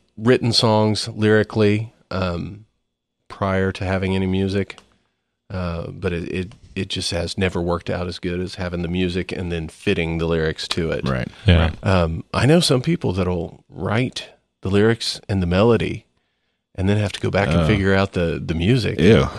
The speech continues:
Speaker 1: That would be crazy.
Speaker 2: That's disgusting,
Speaker 3: Yeah.
Speaker 2: yeah.
Speaker 1: I mean,
Speaker 3: I have never done that. I've never gone as far as to write a melody, like a, actually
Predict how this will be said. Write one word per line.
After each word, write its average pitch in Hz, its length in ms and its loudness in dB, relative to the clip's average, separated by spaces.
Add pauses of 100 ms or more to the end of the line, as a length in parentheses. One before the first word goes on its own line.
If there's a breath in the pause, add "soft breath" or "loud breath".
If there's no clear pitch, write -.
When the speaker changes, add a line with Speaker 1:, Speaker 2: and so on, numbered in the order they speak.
Speaker 1:
That 123 180 -4
would 107 100 -6
be 92 100 -4
crazy. 101 460 -2
Speaker 2:
That's - 160 -10
disgusting, 85 520 6
Speaker 3:
Yeah. 82 160 0
Speaker 2:
yeah. 101 40 -6
Speaker 1:
I 92 40 -4
mean, 85 260 -4 (260)
Speaker 3:
I 107 80 8
have 123 160 8
never 113 220 8
done 87 200 6
that. 67 240 6
I've 87 100 8
never 98 200 8
gone 98 180 10
as 95 100 6
far 92 240 8
as 90 140 6
to 85 120 4
write 82 260 8
a 67 60 4
melody, 85 420 8 (120)
like 82 260 4
a, 82 180 8 (760)
actually 92 460 6